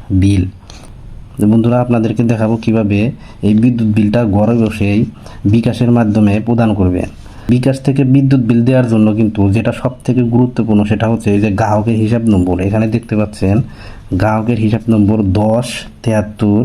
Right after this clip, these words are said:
শূন্য দুই নব্বই একচল্লিশ একচল্লিশ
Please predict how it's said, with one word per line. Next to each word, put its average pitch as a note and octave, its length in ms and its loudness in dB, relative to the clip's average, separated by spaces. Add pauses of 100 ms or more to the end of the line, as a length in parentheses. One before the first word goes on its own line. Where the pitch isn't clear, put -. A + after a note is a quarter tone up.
(1160)
শূন্য B2+ 280 4 (180)
দুই A2+ 140 2 (260)
নব্বই A2+ 400 2
একচল্লিশ A2+ 420 -2
একচল্লিশ A2 320 0